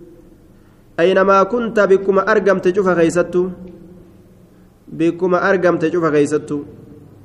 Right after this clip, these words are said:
وأن يجعلك أما اللي سيقولوا ممن إذا أعطي شكر. نما يرو كنم شكر غلطهم فتربين سيقولوا. Yeroo waa kenname ka galatoonfatu.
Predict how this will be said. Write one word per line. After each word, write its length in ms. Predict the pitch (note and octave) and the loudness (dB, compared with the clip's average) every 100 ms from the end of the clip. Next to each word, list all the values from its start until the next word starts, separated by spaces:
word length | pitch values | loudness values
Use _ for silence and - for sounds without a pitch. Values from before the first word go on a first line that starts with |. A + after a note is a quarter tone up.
| - - - - - - - - - - - | -20 -20 -20 -20 -20 -20 -20 -20 -20 -20 -10
وأن 240 | C3 D#3+ F3+ | -2 4 4
يجعلك 520 | F#3 F#3+ G#3 A3 G#3+ | 4 2 2 0 0
أما 260 | G3 G3+ | 0 0
اللي 220 | G3 G3+ G3+ | 2 4 2
سيقولوا 360 | F#3 G3 G3+ | 0 0 2
ممن 340 | G3 F#3 F3+ F3 | 2 2 2 0
إذا 260 | F3+ F3 F3 | 0 0 -2
أعطي 400 | F#3 F3+ F3+ E3+ | 0 2 2 2
شكر. 340 | F3+ F3 D#3+ C#3 - - - - - - - - - - - - | 2 0 2 0 -2 -10 -16 -16 -16 -16 -18 -18 -18 -20 -14 -6
نما 460 | D#3 F3+ G3+ G#3+ | -2 0 2 4
يرو 380 | G3+ G3 G3+ G#3 | 4 4 4 2
كنم 440 | G3+ F3+ F3+ F#3 | 2 2 2 2
شكر 360 | F3+ G3+ G3 F3+ | 2 2 2 2
غلطهم 560 | F3 F3+ F#3+ F3+ F3 E3 | 2 4 2 4 2 0
فتربين 540 | E3 E3 F3 F3+ F3+ | -2 0 0 2 2
سيقولوا. 420 | F3+ E3 E3+ E3+ E3+ - - - - - | 2 0 0 0 -4 -14 -18 -20 -18 -6
Yeroo 280 | D3+ F3 F3+ | 0 2 4
waa 160 | F3 | 2
kenname 460 | F3 G3+ F#3+ D#3+ B2 - - - | 2 0 0 0 -2 -6 -18 -10
ka 120 | E3+ | -4
galatoonfatu. 680 | E3+ F#3+ F#3 E3+ D3+ C3+ - | 2 2 4 2 0 -2 -8